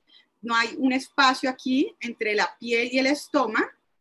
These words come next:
que es lo que vemos acá al lado izquierdo, vemos una barrera de recortar y vemos espacios. Además, tengan en cuenta que el estoma también tiene un peristaltismo, que es un movimiento mientras hace la digestión. Entonces, yo puedo recortar en la mañana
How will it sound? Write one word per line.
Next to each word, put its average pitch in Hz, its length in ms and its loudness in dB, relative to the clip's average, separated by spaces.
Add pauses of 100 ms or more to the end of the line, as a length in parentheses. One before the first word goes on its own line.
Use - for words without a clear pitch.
(520)
que 220 220 0
es 202 40 -4
lo 214 120 -4
que 262 100 0
vemos 208 300 0
acá 196 400 0
al 220 140 -2
lado 220 200 2
izquierdo, 240 480 -4
vemos 202 260 -4
una 220 160 -8
barrera 190 300 -4
de 196 80 0
recortar 208 560 -2 (680)
y 240 100 -6
vemos 240 300 0
espacios. 294 760 0 (440)
Además, 233 480 2
tengan 285 240 4
en 294 80 6
cuenta 226 260 -4
que 277 120 0
el 269 40 2
estoma 214 380 -4
también 214 300 -2
tiene 220 180 -4
un 254 80 -8
peristaltismo, 254 920 4
que 220 100 -2
es 220 100 -4
un 233 160 -4
movimiento 247 880 2 (260)
mientras 214 380 -6
hace 202 200 -2
la 254 120 2
digestión. 262 500 0
Entonces, 220 400 -6
yo 254 160 -4
puedo 262 240 4
recortar 254 480 -2
en 220 120 -6
la 254 100 -2
mañana 214 420 -4